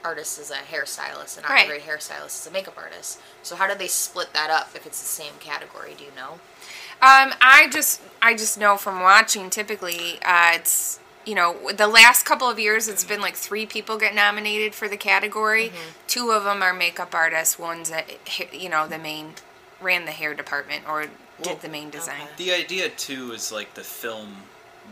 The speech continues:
Speaker 3: wins.
Speaker 1: Yeah.
Speaker 3: Right?
Speaker 2: Right,
Speaker 3: Like, it's
Speaker 2: yeah.
Speaker 3: not,
Speaker 1: Yeah, it's
Speaker 3: it's
Speaker 1: not
Speaker 3: not
Speaker 1: the
Speaker 3: them.
Speaker 1: person
Speaker 3: So the film
Speaker 1: necessarily,
Speaker 3: will
Speaker 1: yeah.
Speaker 3: win, and I guess whoever's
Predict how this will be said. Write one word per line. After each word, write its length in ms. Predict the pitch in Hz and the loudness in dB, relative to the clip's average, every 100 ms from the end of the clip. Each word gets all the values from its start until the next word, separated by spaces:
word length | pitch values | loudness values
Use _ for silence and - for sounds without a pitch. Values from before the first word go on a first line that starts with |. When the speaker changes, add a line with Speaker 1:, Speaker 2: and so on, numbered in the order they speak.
| 101 | -18
Speaker 3:
wins. 640 | 95 - - - - - - - | -16 -16 -18 -18 -16 -16 -18 -8
Speaker 1:
Yeah. 180 | 254 262 | 2 2
Speaker 3:
Right? 120 | - | 2
Speaker 2:
Right, 200 | 269 285 226 | 8 12 12
Speaker 3:
Like, 80 | 180 | 10
it's 180 | 139 - | 4 6
Speaker 2:
yeah. 80 | 233 | 8
Speaker 3:
not, 100 | 196 | 12
Speaker 1:
Yeah, 200 | 285 226 | 12 12
it's 100 | 240 | 8
Speaker 3:
it's 40 | 196 | 6
Speaker 1:
not 140 | 285 | 8
Speaker 3:
not 300 | 294 139 - | 8 4 2
Speaker 1:
the 60 | - | 0
Speaker 3:
them. 120 | 110 | 2
Speaker 1:
person 340 | - 117 117 143 | 2 0 -4 -4
Speaker 3:
So 380 | 143 143 123 117 | -2 2 2 2
the 20 | 117 | -4
film 40 | |
Speaker 1:
necessarily, 480 | 127 - 202 190 151 | -6 -2 0 2 0
Speaker 3:
will 60 | 131 | -2
Speaker 1:
yeah. 80 | 127 | -2
Speaker 3:
win, 320 | 131 131 127 | 0 -2 -2
and 100 | 113 | -4
I 80 | 110 | -4
guess 260 | 110 107 | -4 -6
whoever's 560 | 113 107 98 98 - | -6 -6 -6 -10 -10